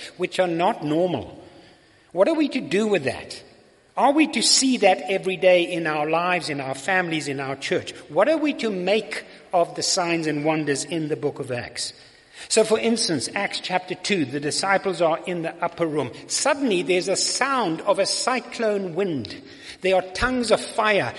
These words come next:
Suddenly there are people, believers, who start speaking languages they have never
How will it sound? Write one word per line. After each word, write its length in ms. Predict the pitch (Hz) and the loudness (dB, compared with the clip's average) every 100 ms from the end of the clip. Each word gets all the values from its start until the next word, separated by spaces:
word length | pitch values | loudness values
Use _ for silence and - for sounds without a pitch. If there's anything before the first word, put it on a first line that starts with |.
| - | -6
Suddenly 580 | - - 294 254 220 180 | 0 4 4 2 0 2
there 160 | 185 | 2
are 60 | 185 - | 2 0
people, 600 | - 294 294 - 135 - - - - | 0 2 2 2 0 0 -8 -12 -2
believers, 680 | 170 202 262 202 143 139 139 139 - | 0 4 4 4 4 2 -2 -10 -8
who 120 | 202 | -4
start 500 | - - 240 254 247 | -4 2 4 4 2
speaking 640 | - - 254 - 208 180 170 | -4 -4 -4 -2 -4 -2 2
languages 600 | 208 220 190 143 165 151 | 2 2 -2 -2 -4 -2
they 180 | 165 | -2
have 200 | 165 170 | -2 -6
never 480 | 151 147 165 185 226 | -8 -4 0 2 0